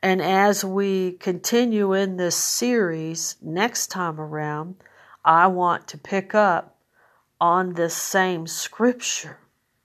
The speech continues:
So as we prepare to close this time together today, be sure to, um, follow along in these series of teachings,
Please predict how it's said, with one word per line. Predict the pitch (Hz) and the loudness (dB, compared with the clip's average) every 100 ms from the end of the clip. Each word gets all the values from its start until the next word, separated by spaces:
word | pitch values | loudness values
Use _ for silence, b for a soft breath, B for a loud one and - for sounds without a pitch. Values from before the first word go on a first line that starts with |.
| _ b b b b b b b | _ b b b b b b b
So | - 220 202 185 - - | 0 8 8 8 4 2
as | 196 196 190 | 4 4 0
we | 190 202 196 190 180 | -4 -4 -2 -2 -6
prepare | - 175 - 226 226 220 | -8 -8 -2 4 6 6
to | 214 190 | 0 -8
close | - 208 233 208 - | 2 4 4 2 -4
this | 175 165 - | -6 -4 -6
time | - 180 180 170 | -2 0 0 -4
together | - 165 175 175 196 226 - b b b | -10 -4 0 2 0 -4 -10 b b b
today, | - 175 165 180 180 190 220 _ b b b b 175 | -12 -8 -2 0 2 -2 -4 _ b b b b 0
be | 190 | 0
sure | 180 - 196 185 190 208 | 0 -2 0 4 2 2
to, | 214 196 185 165 160 160 160 _ _ - | -2 -2 -2 -2 -6 -10 -16 _ _ -20
um, | 120 85 76 64 - - _ _ - | -16 -16 -18 -20 -20 -20 _ _ -20
follow | - - 180 185 196 190 | -6 6 8 8 8 6
along | 190 185 185 190 208 208 | 6 8 8 6 0 -6
in | 165 160 | -8 -8
these | 165 160 | -6 -6
series | - - 202 202 196 180 | -6 -4 -2 -2 -2 -4
of | 165 - | -8 -8
teachings, | - 208 202 - 208 233 226 - | -6 -4 -6 -6 -6 -6 -6 -12